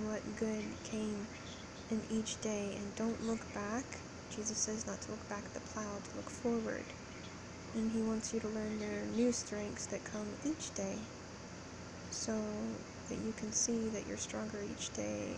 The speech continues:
and you're growing. You're growing. I've learned that so much in this trial, and I also learned that when I was, um, an alcoholic. Like,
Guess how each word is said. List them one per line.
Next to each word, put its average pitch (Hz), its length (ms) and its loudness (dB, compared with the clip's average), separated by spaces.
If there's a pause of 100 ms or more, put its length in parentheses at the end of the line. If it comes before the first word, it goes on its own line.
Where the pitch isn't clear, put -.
(120)
and 104 440 -2
you're 208 140 0
growing. 208 460 0 (440)
You're 214 120 -2
growing. 226 360 2 (1800)
I've 220 160 4
learned 214 220 6
that 208 160 2
so - 180 4
much 208 520 0
in 220 100 4
this 220 160 2
trial, 214 560 0
and 202 340 0 (1800)
I 226 100 2
also 220 260 6
learned 214 320 4
that 214 300 4
when 214 160 4
I 214 100 6
was, 214 500 4
um, 214 720 2 (380)
an 220 140 4
alcoholic. 208 760 2 (120)
Like, 196 320 2